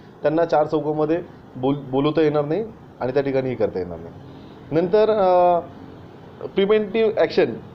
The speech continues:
already घेतली गेलेली आहे आणि अशा वेळेस मग principle of natural justice त्या ठिकाणी वापरता येणार नाही. तर अशा काही गोष्टीज आहेत की ज्याच्यामध्ये आपल्याला हे प्रिन्सिपल वापरता येणार नाही. Principle of just-, natural justice हा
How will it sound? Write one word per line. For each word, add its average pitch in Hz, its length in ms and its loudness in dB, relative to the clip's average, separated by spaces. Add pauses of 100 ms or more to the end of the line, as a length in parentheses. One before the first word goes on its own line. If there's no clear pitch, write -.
(280)
already 175 260 6
घेतली 143 300 -2
गेलेली 110 260 -2
आहे 92 120 -8 (840)
आणि 123 240 -2
अशा 139 240 0
वेळेस 170 200 0
मग 170 80 -2 (240)
principle 147 320 -4
of 143 60 0
natural 127 340 -6
justice 151 320 -8
त्या 127 100 -2
ठिकाणी 123 200 -6 (340)
वापरता 110 360 -2
येणार 87 160 -8
नाही. - 360 -14
तर 208 60 0
अशा 214 140 0
काही 226 140 2
गोष्टीज 190 320 0
आहेत 175 120 4 (320)
की 160 80 -8
ज्याच्यामध्ये 170 340 2
आपल्याला 160 280 0
हे 165 80 0
प्रिन्सिपल 147 400 -6
वापरता 120 320 -2
येणार 113 200 -4
नाही. 135 160 -10 (180)
Principle 165 420 0
of - 60 -8
just-, 143 440 0
natural 135 300 -2
justice 165 300 -2 (640)
हा 175 300 2